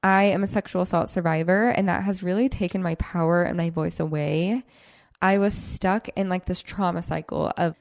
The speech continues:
my body felt like it needed to feel how it was when it got sexually assaulted. And this is very common for survivors. And I want you to know that you're not alone. This is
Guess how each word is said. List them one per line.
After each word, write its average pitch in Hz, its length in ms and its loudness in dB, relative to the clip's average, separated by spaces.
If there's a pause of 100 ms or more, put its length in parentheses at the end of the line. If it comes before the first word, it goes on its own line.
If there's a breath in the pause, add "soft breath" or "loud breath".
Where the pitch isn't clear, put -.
(120)
my 208 140 6
body 202 400 6
felt 202 220 4
like 190 160 2
it 208 100 0
needed 185 360 0
to 202 100 -2
feel 175 240 0
how 170 220 2
it - 60 -2
was 156 400 0
when 170 120 -4
it 156 60 -4
got 147 240 -2
sexually 160 340 -4
assaulted. - 680 -2
And 180 140 -2
this 185 180 -4
is 185 120 -8
very 185 300 2
common 170 440 -2
for - 160 -4
survivors. 160 920 -2
And 175 140 -4
I 170 80 -2
want 165 240 -4
you 196 80 -4
to - 180 -10
know 160 240 -2
that 170 220 -4
you're 165 80 -6
not 165 240 -2
alone. 180 720 2 (460 soft breath)
This 185 400 2
is 175 320 -2